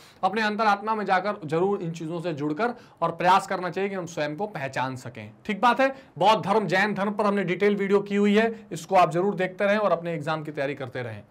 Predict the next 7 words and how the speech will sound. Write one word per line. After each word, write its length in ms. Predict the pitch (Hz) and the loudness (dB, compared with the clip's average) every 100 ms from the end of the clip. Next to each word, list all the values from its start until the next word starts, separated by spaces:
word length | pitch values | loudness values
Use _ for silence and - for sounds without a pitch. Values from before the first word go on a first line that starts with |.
| _ _ _ - - _ _ _ _ - | _ _ _ -20 -20 _ _ _ _ 2
आगे 180 | 240 294 | 2 4
देखते 240 | 311 311 | 2 4
हैं, 80 | 311 | 4
निम्नलिखित 480 | 277 262 254 330 285 | 4 2 2 2 4
राजवंशों 560 | 240 240 240 226 285 | 4 4 2 2 2
में 120 | 247 | 2
से 320 | 190 190 220 | 0 0 -2